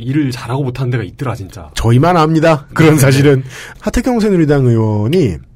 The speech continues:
Speaker 2: 제가 보는 바로는 전형적인 어떻게 해야 신문에 한 줄이라도 더 나올까를 항상 고민하는 유명하지 않은 국회의원의 전형이에요.
Speaker 1: 아.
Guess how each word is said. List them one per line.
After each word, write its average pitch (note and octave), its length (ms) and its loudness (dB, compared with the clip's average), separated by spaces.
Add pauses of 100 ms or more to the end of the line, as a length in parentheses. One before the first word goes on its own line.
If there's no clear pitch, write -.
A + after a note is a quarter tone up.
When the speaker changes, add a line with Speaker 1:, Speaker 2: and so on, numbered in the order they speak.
(600)
Speaker 2:
제가 F#3 220 0
보는 F#3+ 460 2
바로는 F3+ 360 0
전형적인 B2 720 -2 (1200)
어떻게 - 720 -2
해야 B3 680 2 (280)
신문에 A3+ 480 -4
한 B3 320 -4
줄이라도 B3 380 2
더 C#3+ 160 0
나올까를 D3 1000 4 (520)
항상 B3+ 680 -4
고민하는 E3+ 580 0
유명하지 F#3 480 2
않은 C3+ 180 2
국회의원의 G#2+ 640 0
전형이에요. E2 540 -4 (100)
Speaker 1:
아. - 80 -14